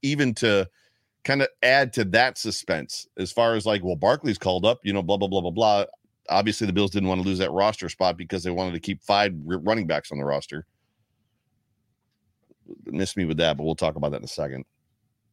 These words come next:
But at the end of the day, like, literally, <laughs> they didn't even call out the starting offense. They called out the defense. So even at the beginning of the game, nobody knew who was gonna start this football game until the announcer said, "Now in a quarterback,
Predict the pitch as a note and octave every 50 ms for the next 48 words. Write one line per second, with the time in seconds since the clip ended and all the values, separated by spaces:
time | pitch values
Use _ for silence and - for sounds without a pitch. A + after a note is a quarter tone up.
0 | _ _ _ _ _ _ _ _ _ _ _ _ _ _ _ _ _ _ _ _
1 | _ _ _ _ _ _ _ _ _ F2+ F2+ B2 B2 A#2 A#2 C#3 C#3+ C#3 B2 A#2+
2 | G#2+ A#2+ C3+ C#3+ C3+ A#2+ A2+ A2+ D#2+ A#1+ - _ _ _ - - D2+ A2 A2+ A2
3 | G2+ G2 A2 G#2+ A2 A#2 C3+ D3 - - C#3+ B2+ A2+ G#2+ G2 E2+ - - _ -
4 | - - - - D3 A#2+ - _ - A#2+ F#2+ F#2 - G#2 A2 - - - - -
5 | - - - - - _ _ _ _ _ - A2 B2+ C3+ C#3+ E3 E3 E3 D#3+ D3+
6 | D3 B2+ - C#3+ C#3+ D3 D3+ D3+ D3 B2 C3 A#2 - - - C#3 C3+ C#3+ C#3 C3+
7 | C3+ B2+ B2+ D3 C#3+ - - A2+ G#2+ - - A2+ G#2 - B2+ C3 C3 B2+ - -
8 | B2 A2 G2+ C3 D3+ D#3 - - A#2 A#2 A#2+ A#2+ - - C3+ C3 C3 - D3 D#3+
9 | E3+ F3 F3+ E3 - - C3+ A2 D3 A#2+ C3 B2 A2+ A2+ D3 D#3 D#3 D#3 D#3 C#3+
10 | C3+ C#3+ B2 A2+ D3 D#3 D#3+ D#3 D3 C#3+ C#3 D3 C#3 _ _ _ _ _ _ _
11 | _ _ _ _ _ _ _ - A2 C3 D3+ F3 E3+ F3+ E3+ E3+ F3 F3 F3 D#3+
12 | C#3+ D#3 E3+ E3+ D#3 C3 D#3+ D#3+ D3 - E3 D#3+ D3+ D3 D#3 - - F3 F3+ C#3+
13 | D#3 D#3+ D3 C3+ C3+ C#3 D3 D#3 D3 B2+ - D#3+ D#3 D#3 D#3 C#3+ D3+ D3+ D3 D3+
14 | E3 E3+ D#3 C3+ D3+ D3 - E3 E3 E3 D#3+ D#3+ D3+ B2+ G#2 A2 C3 C#3+ D3+ D3+
15 | C3 D#3 E3 D3 C3+ C#3 C3+ C#3 D3+